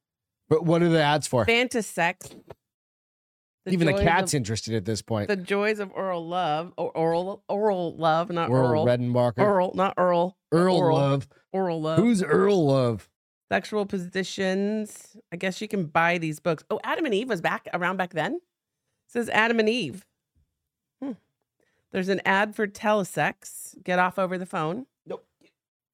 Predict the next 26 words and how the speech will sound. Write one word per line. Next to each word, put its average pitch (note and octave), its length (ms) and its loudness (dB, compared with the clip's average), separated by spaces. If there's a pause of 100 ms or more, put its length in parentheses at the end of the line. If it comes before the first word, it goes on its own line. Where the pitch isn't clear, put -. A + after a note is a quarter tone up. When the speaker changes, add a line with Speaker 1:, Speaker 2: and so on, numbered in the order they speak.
(1600)
Speaker 2:
There's F#3+ 140 -2
a G3+ 80 -2
swingers A#3+ 400 0
hotline, D3+ 640 0
free A#3+ 260 -4
service E3+ 400 0
since D3 260 -6
nineteen E3 400 -6
sixty-six. - 880 -14
Speaker 1:
Jesus. E3 520 0
We E3 100 0
should, D#3+ 180 0
it, F3 360 0
does F#3 160 4
it F3+ 80 2
work? G3+ 340 2 (380)
Speaker 2:
I - 40 -10
don't G#4+ 220 -4
know. E3+ 200 -2
Speaker 1:
Can C#3 100 0
I A2+ 80 -2
call A2 240 0
it? C3 100 -4 (360)
What's C#3 160 -2
the C#3+ 40 4
number? A2+ 320 0